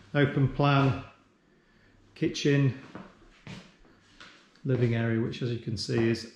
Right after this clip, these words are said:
absolutely massive. So in the living room, we've got three-seater, two-seater and a, an armchair, all leather. Coffee table there, big bay windows,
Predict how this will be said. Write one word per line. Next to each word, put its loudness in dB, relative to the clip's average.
absolutely -4
massive. -4
So 4
in 6
the 6
living 8
room, 8
we've -2
got 4
three-seater, 4
two-seater 0
and 0
a, -2
an 0
armchair, 2
all 2
leather. 4
Coffee -2
table 4
there, 4
big 2
bay 6
windows, 2